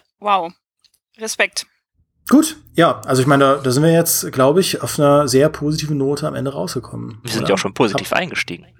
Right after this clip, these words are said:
Speaker 1: Wir sind
Speaker 2: Ja, wir
Speaker 1: ja
Speaker 2: sind
Speaker 1: alle
Speaker 2: positiv
Speaker 1: Optimisten.
Speaker 2: Ja, das ist doch gut, mal so einen Feel-Good-Podcast zu haben, ja, wo man nicht immer so kritisch ist, ja.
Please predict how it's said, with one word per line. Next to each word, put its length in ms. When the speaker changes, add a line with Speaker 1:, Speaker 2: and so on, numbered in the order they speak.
Speaker 1:
Wir 200
sind 220
Speaker 2:
Ja, 60
wir 0
Speaker 1:
ja 60
Speaker 2:
sind 160
Speaker 1:
alle 80
Speaker 2:
positiv 220
Speaker 1:
Optimisten. 640
Speaker 2:
Ja, 60
das 160
ist 160
doch 140
gut, 180
mal 100
so 80
einen 120
Feel-Good-Podcast 1000
zu 180
haben, 160
ja, 140
wo 40
man 160
nicht 200
immer 200
so 280
kritisch 420
ist, 420
ja. 340